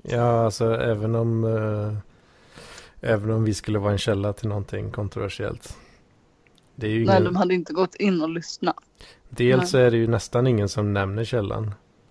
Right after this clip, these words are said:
Speaker 1: Och det är ännu
Speaker 2: Nej.
Speaker 1: färre som skulle gå in och <laughs> lyssna.
Speaker 2: Ja.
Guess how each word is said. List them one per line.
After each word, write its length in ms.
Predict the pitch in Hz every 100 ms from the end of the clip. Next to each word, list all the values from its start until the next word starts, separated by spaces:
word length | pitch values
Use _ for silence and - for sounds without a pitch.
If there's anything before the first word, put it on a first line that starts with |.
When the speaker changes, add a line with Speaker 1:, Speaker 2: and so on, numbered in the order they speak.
| _ _
Speaker 1:
Och 160 | 110
det 140 | 101 107
är 140 | 117
ännu 140 | 107 104
Speaker 2:
Nej. 100 | 123
Speaker 1:
färre 440 | - 107 98 98 104
som 280 | - 107
skulle 280 | 101 - 117
gå 100 | 110
in 180 | 110 107
och 200 | 113 107 - _ - - - -
<laughs> 160 | - 165
lyssna. 440 | 143 143 - - 160
Speaker 2:
Ja. 340 | 170 131 175